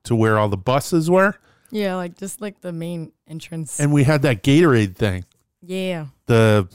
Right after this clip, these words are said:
Speaker 1: like, oh, so good. It's like Gatorade,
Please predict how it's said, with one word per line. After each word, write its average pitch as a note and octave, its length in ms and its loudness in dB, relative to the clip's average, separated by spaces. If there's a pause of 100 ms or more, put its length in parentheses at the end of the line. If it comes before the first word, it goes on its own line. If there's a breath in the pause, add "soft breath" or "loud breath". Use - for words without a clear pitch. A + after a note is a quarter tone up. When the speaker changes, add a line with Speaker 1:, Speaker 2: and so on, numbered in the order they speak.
(140)
Speaker 1:
like, A2+ 340 -2 (600)
oh, - 300 -8
so - 400 -8
good. F#2+ 240 -4 (280)
It's - 120 -14
like G2+ 120 -4
Gatorade, G#2+ 500 0